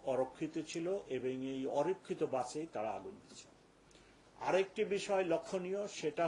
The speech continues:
হলো যে যেসব বাসে প্যাসেঞ্জার কম, তিনজন, চারজন বা পাঁচজন প্যাসেঞ্জার, সেগুলোতেই তারা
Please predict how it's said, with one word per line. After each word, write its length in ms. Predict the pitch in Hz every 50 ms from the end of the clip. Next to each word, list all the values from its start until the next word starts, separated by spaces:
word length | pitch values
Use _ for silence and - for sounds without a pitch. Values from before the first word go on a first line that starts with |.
| 156 160
হলো 200 | 165 165 165 180 202 - - - - - - - - - - 127 104 120
যে 140 | 139 143 147 175 220 - - - - - - - - - - - - - - - - - - - - - - - - - - 127 - -
যেসব 360 | 175 196 196 - - 226 226 185 160 139 -
বাসে 340 | 180 185 180 - 214 202 202 202 202 - - - - - -
প্যাসেঞ্জার 640 | 151 160 - - - 214 196 190 175 190 180 - - -
কম, 200 | - 151 131 110 98 92 - - - - - - - - - - - - - - - - - - - - - - - - - - - -
তিনজন, 380 | 160 170 185 180 160 185 175 160 - -
চারজন 380 | 165 165 170 160 160 175 175 165 147
বা 60 | 139 - - -
পাঁচজন 380 | 139 165 180 170 170 202 196 185 175
প্যাসেঞ্জার, 440 | 185 175 - 196 185 175 190 185 180 - - - -
সেগুলোতেই 540 | - 160 151 147 165 170 170 170 175 151 147 -
তারা 140 | 113 104